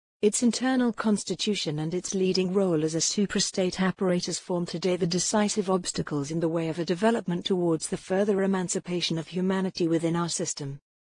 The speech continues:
The party is destroying the ideas in whose name it stepped onto the stage.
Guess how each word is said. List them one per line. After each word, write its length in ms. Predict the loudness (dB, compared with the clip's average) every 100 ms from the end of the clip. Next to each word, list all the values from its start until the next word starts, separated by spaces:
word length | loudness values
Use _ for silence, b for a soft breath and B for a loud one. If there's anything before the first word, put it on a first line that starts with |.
| _ 0
The 80 | 0
party 460 | 2 0 0 0
is 140 | 0 -2
destroying 560 | -2 -2 0 2 2
the 140 | 2 0
ideas 520 | -2 0 0 0 -2
in 120 | 0
whose 240 | 2 2
name 260 | 2 2 2
it 140 | 0
stepped 400 | -2 -2 -4 -2
onto 200 | -4 -4
the 120 | -4 -4
stage. 580 | -4 -4 -6 -8 -12